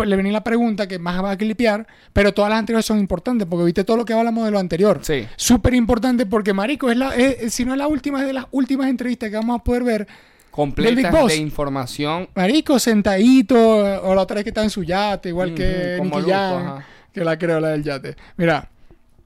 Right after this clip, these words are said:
Speaker 2: Ujú.
Speaker 1: primero que nada, él comienza cuando le pregunta, él dice, "Don Omar mintió". O sea, do-, o sea, que Don Omar, o sea, que él,
Speaker 2: Ajá.
Speaker 1: él,
Speaker 2: La
Speaker 1: él mi-,
Speaker 2: novela, la novela.
Speaker 1: que él, él mintió con toda esa verga, pero dice que es como que, "Marico, o sea,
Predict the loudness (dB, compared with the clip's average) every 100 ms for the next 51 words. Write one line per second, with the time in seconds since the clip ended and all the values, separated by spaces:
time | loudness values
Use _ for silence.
0 | -20 -20 -14 -8 -6 0 2 4 2 0
1 | -2 -4 0 0 2 2 2 -2 -4 -4
2 | -4 0 2 2 2 4 4 2 -2 -4
3 | _ _ _ _ _ _ _ _ _ -2
4 | 4 6 6 4 4 2 0 -6 -10 _
5 | _ _ _ _ -4 -2 -2 -2 0 2
6 | 2 0 0 0 0 0 0 0 -2 -4
7 | -2 -2 -2 -2 0 0 0 0 0 2
8 | 2 2 0 0 -2 -4 -10 2 4 6
9 | 4 2 2 2 -2 _ 0 2 2 2
10 | 2 4 2 2 2 4 4 4 4 2
11 | 4 6 6 2 0 2 2 0 -4 -4
12 | -2 -2 -4 _ _ _ _ _ _ _
13 | _ _ _ -4 2 2 2